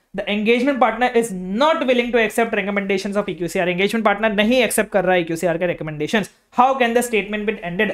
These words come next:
अब बताओ हम क्या करेंगे? तो हमने बोला है भाई पहले ही, अगर नहीं हो रहा, दोनों रिकमेंड नहीं कर रहे, कोई एक्सेप्ट नहीं कर रहा है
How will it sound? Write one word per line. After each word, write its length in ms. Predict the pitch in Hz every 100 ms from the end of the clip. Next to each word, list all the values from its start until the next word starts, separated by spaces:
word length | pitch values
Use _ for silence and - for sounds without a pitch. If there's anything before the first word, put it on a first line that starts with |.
| 208
अब 140 | 226
बताओ 240 | 226 226
हम 120 | 220 214
क्या 140 | 208
करेंगे? 280 | 175 165 180
तो 80 | 185
हमने 300 | 214 220 185
बोला 220 | 220 277
है 80 | 254
भाई 160 | 254
पहले 220 | 254 240
ही, 100 | 247 240 _
अगर 160 | 202 208
नहीं 280 | 196 247 269
हो 80 |
रहा, 160 | 254 247
दोनों 300 | 214 220 233
रिकमेंड 320 | 208 208 214
नहीं 220 | 196 226
कर 140 | 247 240
रहे, 220 | 240 247
कोई 180 | 240 226
एक्सेप्ट 300 | 190 220 202
नहीं 240 | 185 247
कर 120 | 240
रहा 180 | 233 240
है 180 | 247 247